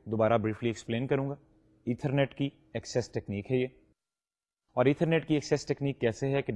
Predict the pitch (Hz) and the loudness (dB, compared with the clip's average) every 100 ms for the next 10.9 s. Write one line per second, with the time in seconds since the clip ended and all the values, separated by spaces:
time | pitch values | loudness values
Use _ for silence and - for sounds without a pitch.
0 | 95 - 147 131 113 113 101 117 - _ | -2 -2 -4 -2 -2 -2 0 -2 -2 _
1 | _ _ - 117 120 - 156 - 113 110 | _ _ -2 0 0 0 -2 0 2 4
2 | 107 - - 113 - 101 92 - _ _ | 2 -4 -10 -6 -4 -4 -6 -10 _ _
3 | - 101 95 98 - - _ _ _ _ | -12 -8 -4 -4 -4 -8 _ _ _ _
4 | _ - 110 147 143 147 147 147 127 - | _ -6 4 4 4 0 0 0 -2 4
5 | 180 202 - - - 123 98 120 - - | 4 4 -4 -8 -2 0 4 2 2 -12
6 | - - 110 107 - 147 - 120 87 _ | -6 0 2 2 -2 -4 -2 -2 -2 _
7 | _ _ _ - 117 113 - 110 110 107 | _ _ _ -6 0 0 -2 -8 -4 -4
8 | 107 - _ _ _ - 113 110 120 117 | -4 -6 _ _ _ 0 2 2 0 0
9 | 131 113 - - 117 113 - 90 85 - | 0 -2 -4 -4 0 0 -2 -8 -10 -18
10 | _ _ - 117 147 - 151 - 165 | _ _ -4 0 2 4 2 0 -4